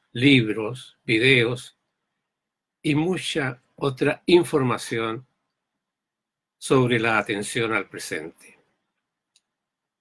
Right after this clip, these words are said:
Para disponer de todos esos, esa información,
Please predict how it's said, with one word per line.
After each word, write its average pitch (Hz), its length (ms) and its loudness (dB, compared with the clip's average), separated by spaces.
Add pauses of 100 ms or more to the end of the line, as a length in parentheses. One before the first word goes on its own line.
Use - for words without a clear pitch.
(2250)
Para 120 160 2
disponer 127 540 6
de 107 160 -2
todos 131 460 -2
esos, - 720 -10 (800)
esa 131 200 0
información, 120 720 -4